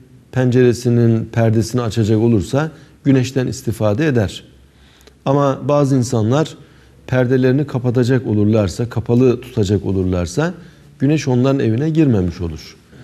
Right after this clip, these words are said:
Bu durumda, e, güneşin bunlardan bir zararı yoktur. Ancak, e, perdelerini kapalı tutanlar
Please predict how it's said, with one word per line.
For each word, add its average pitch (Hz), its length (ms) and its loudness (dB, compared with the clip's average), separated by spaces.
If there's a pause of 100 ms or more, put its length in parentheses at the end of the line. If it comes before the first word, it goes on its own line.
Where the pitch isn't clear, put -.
(260)
Bu 180 120 2
durumda, 143 480 0 (420)
e, 120 60 -2
güneşin 156 460 0
bunlardan 147 480 0
bir 135 60 -2
zararı 123 380 2
yoktur. 151 600 0 (720)
Ancak, 143 480 0 (400)
e, 104 340 0
perdelerini 135 600 2
kapalı 139 420 -2
tutanlar 117 500 -4